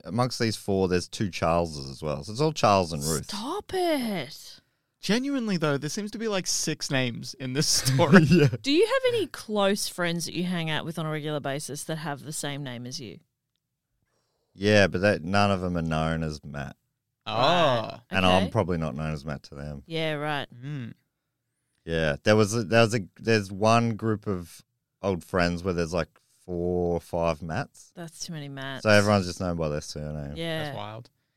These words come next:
Speaker 3: There's a lot of Toms at Sans Pants, and we call them all different things. But there's no other Adams, or not in any of my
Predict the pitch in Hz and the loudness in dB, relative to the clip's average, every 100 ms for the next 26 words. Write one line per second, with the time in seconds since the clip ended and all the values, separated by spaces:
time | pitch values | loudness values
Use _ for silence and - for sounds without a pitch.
0 | _ 147 175 240 180 - - 147 165 202 | _ -4 -2 0 -2 -6 -4 -4 -2 -6
1 | 123 110 - 123 - 107 - - - - | -8 -10 -10 -10 -8 -10 -12 -14 -14 -14
2 | - - - 120 123 123 113 113 113 107 | -18 -16 -10 -6 -4 -4 -4 -6 -8 -10
3 | 120 - 113 - 117 - - - - _ | -12 -12 -14 -6 -6 -6 -12 -14 -16 _
4 | _ _ _ 120 123 117 113 110 - 131 | _ _ _ _ 0 0 0 -4 -8 -8
5 | 120 151 190 196 170 - 127 127 107 - | -6 -4 -4 -2 -4 -2 -2 -2 -6 -12
6 | - 165 165 156 170 175 170 160 151 147 | -2 2 2 0 -2 -2 -2 -4 -2 -2
7 | 165 110 110 110 | -4 -4 -6 -6